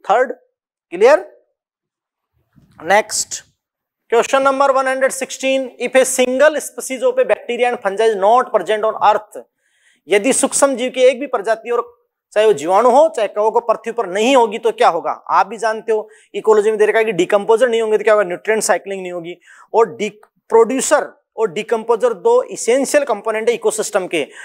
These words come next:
प्रोड्यूसर और डिकम्पोजर के बिना इकोसिस्टम कभी भी रन का चल नहीं सकता है। क्लियर? तो डिकम्पोजर बहुत, बहुत एसेंशियल कंपोनेंट हैं। Without decomposable in ecosystem का एग्जिस्टेंस। क्लियर? तो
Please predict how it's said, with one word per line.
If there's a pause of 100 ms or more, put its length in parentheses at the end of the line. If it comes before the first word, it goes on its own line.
(140)
प्रोड्यूसर
और
डिकम्पोजर
के
बिना
इकोसिस्टम
कभी
भी
रन
का
चल
नहीं
सकता
है। (500)
क्लियर? (300)
तो
डिकम्पोजर
बहुत,
बहुत
एसेंशियल
कंपोनेंट
हैं। (320)
Without
decomposable
in
ecosystem
का
एग्जिस्टेंस। (240)
क्लियर? (640)
तो